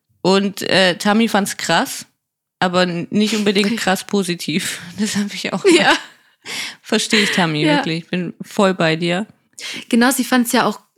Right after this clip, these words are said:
Speaker 2: so komisch, weil sie ihn nicht so gut kennt, aber jetzt dann direkt die Schwester kennenlernt.
Speaker 1: Ja, genau, mit der hat sie wahrscheinlich schon
Speaker 2: Ähm,
Speaker 1: mehr gesprochen als mit ihm,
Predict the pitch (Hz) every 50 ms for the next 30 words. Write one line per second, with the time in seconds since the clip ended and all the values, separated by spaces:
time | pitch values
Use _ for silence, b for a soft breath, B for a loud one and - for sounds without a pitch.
0 | _ - - - - 233 220 - _ - - - 240 247 254 277 247 - 220 226
1 | 226 202 220 - - 220 220 226 220 - - 226 208 220 202 - - 233 233 240
2 | 233 - - 202 208 208 202 - - 208 208 202 214 - 214 208 - - 208 -
3 | - - 247 - - - 190 185 - 196 180 175 175 175 170 170 196 240 262 -
4 | B B B B B B - 190 190 185 180 190 196 180 175 170 160 180 180 180
5 | - 185 185 196 180 180 185 185 175 165 165 185 - - - 180 185 180 175 175
6 | 190 170 160 - 175 190 185 180